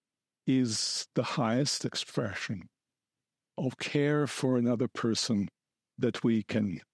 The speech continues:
give. Now, that's not where the story of Christ ends. "Therefore, God highly exalted him and gave him a name that is above every name." There is a kind of exaltation that comes, and now you might think, Ah,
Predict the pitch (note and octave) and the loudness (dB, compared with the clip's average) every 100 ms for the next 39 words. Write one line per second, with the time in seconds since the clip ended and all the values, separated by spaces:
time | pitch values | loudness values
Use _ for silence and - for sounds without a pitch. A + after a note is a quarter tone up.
0 | _ - C3 - - - - _ _ _ | _ -6 -2 -2 -4 -10 -20 _ _ _
1 | _ _ _ _ _ _ - C3+ B2+ C#3 | _ _ _ _ _ _ -2 2 4 4
2 | D3+ E3+ E3 D3+ C#3+ B2 A#2+ - C3+ B2+ | 2 2 2 2 2 2 0 2 2 4
3 | A2 - B2 A2 - F3 A#2+ C3 A2 - | 2 0 -2 -2 0 0 2 0 -4 -10
4 | _ _ _ _ _ - C#3 C#3 D3+ B2 | _ _ _ _ _ 0 0 2 2 2
5 | A#2+ A2 G#2+ - F#3 F#3 D#3 A#2+ C3 B2 | 2 2 0 0 2 4 2 0 2 2
6 | - B2+ - B2+ A#2+ A#2+ A#2 C3 C3 - | 0 -2 0 0 0 -2 0 2 2 2
7 | A#2 A2 A2 B2 C#3+ D3+ B2+ A#2+ A2+ A#2+ | 2 2 2 2 2 2 2 0 2 0
8 | F#2 A2 G2+ G#2 G2+ G#2+ G#2+ - _ _ | 2 0 2 0 2 0 0 -6 _ _
9 | B2 A2+ G2+ G2+ A#2+ E3+ F#3+ F#3+ D3 C3 | 0 0 0 0 2 2 2 2 2 0
10 | C3+ B2 - C3+ C3+ - B2+ - _ _ | 0 0 0 2 2 0 -2 -2 _ _
11 | B2+ A2 C3+ B2 C3 A#2 D3+ E3 D3 C#3 | -2 0 0 2 2 2 2 4 4 4
12 | C3+ B2+ - D3 C#3+ - D#3+ A#2 | 2 2 2 2 2 0 0 -2